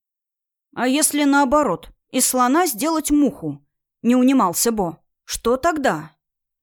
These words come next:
«Не знаю, как насчет мухи, но если бы ты вдруг стал размером с меня, то это было бы совсем неплохо», раздался знакомый голос. В дверях стоял мышонок Феликс.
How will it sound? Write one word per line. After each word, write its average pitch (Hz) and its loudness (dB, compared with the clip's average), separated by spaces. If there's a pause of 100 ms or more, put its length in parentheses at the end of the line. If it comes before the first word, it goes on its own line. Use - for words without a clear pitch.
«Не 392 -2
знаю, 392 2
как 277 -2
насчет 226 -2
мухи, 311 -2
но 302 -2
если 294 -2
бы 208 -2
ты 233 -4
вдруг 226 -4
стал 247 2
размером 214 0
с - -6
меня, 214 -2 (120)
то 277 2
это 320 2
было 311 -2
бы 320 -6
совсем 226 0
неплохо», 170 -4 (380)
раздался 254 0
знакомый 233 -2
голос. 156 -4 (480)
В 190 -12
дверях 269 -2
стоял 254 2
мышонок 247 -2
Феликс. - -4